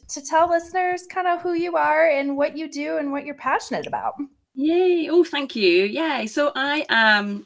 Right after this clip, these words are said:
Speaker 2: Scottish, as you can maybe tell. So I'm on the other side of the pond. And, um, I have been writing f-, for a long, long time now, like a lot of people, sort of delving in and out,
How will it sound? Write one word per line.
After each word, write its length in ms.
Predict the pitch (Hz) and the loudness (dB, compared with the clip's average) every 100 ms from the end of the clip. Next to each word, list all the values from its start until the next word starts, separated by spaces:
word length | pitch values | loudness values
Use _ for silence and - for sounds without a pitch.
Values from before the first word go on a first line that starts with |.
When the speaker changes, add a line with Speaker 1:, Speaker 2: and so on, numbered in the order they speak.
| - | -16
Speaker 2:
Scottish, 600 | - 180 165 220 254 202 | -10 -10 -8 -8 -8 -8
as 180 | 180 | -10
you 160 | 190 180 | -8 -8
can 180 | 185 170 | -6 -6
maybe 400 | 165 165 165 - - | -4 -2 -4 -6 -8
tell. 300 | 180 175 196 | -2 0 0
So 120 | 214 | 0
I'm 120 | 190 | 2
on 100 | 185 | 2
the 80 | 196 | 2
other 140 | 190 | 0
side 300 | 196 196 180 | 0 0 0
of 80 | 175 | 0
the 40 | 185 | -6
pond. 520 | 190 185 202 262 - - - - - - - | -2 0 0 -4 -8 -18 -20 -16 -14 -14 0
And, 440 | 196 196 196 196 196 | 4 6 4 0 -4
um, 520 | 202 196 180 180 180 180 - - - | -2 0 0 -2 -4 -6 -16 -20 -4
I 180 | 185 196 208 | 0 2 0
have 480 | 208 214 202 190 196 | -2 0 2 2 0
been 460 | 196 190 185 190 180 | 0 2 2 0 -2
writing 840 | 190 196 214 214 220 202 196 202 _ _ _ - | 0 0 0 -6 -6 -2 -2 -4 _ _ _ -16
f-, 80 | - 349 _ 208 208 226 | -14 -14 _ -16 -14 0
for 120 | 277 | 2
a 60 | |
long, 220 | 285 370 339 | 4 6 6
long 160 | 269 | 4
time 300 | 247 269 240 | 2 2 2
now, 180 | 190 175 | 2 4
like 180 | 214 220 | 2 0
a 60 | 247 | -2
lot 200 | 262 254 | 0 -2
of 100 | 240 | -4
people, 380 | 208 196 180 | -8 0 0
sort 200 | 185 190 | 0 -4
of 100 | 185 | -6
delving 580 | - 190 185 190 180 180 | -2 0 2 0 2 2
in 160 | 180 175 | 2 2
and 120 | 170 | 0
out, 380 | 165 165 165 | 0 0 -4